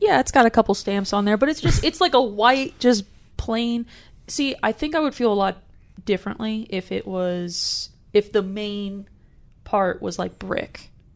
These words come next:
which you talked last week that you realize that you like brick, but I, I think that's what it is. I think it's the color. Like, maybe if we just change the color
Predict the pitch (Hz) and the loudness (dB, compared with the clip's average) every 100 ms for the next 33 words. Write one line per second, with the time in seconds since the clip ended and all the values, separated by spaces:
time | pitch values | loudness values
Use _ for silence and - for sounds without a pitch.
0 | - 185 - 214 214 208 - 190 190 202 | -6 -4 -4 -2 2 2 2 0 0 -4
1 | 196 - - - - _ 190 180 190 - | -4 -2 -2 -2 -12 _ -6 -6 -8 -20
2 | - - - 196 202 190 180 175 202 180 | -20 -20 -6 2 4 4 4 0 -4 -4
3 | 170 - 180 170 - 180 170 - _ - | -4 -2 0 0 -2 -2 -2 -4 _ -20
4 | - - - - 233 - 226 294 359 254 | -20 -18 -16 4 6 6 4 2 6 8
5 | 247 226 196 185 196 202 247 302 226 - | 8 6 4 4 2 0 -2 -2 -2 2
6 | 202 180 - 190 196 208 254 240 254 220 | 2 4 2 0 0 -2 -2 -2 -2 -4
7 | - 208 - - 202 208 - - - 185 | -4 -6 -4 -2 0 0 -2 0 2 4
8 | 220 226 | 4 2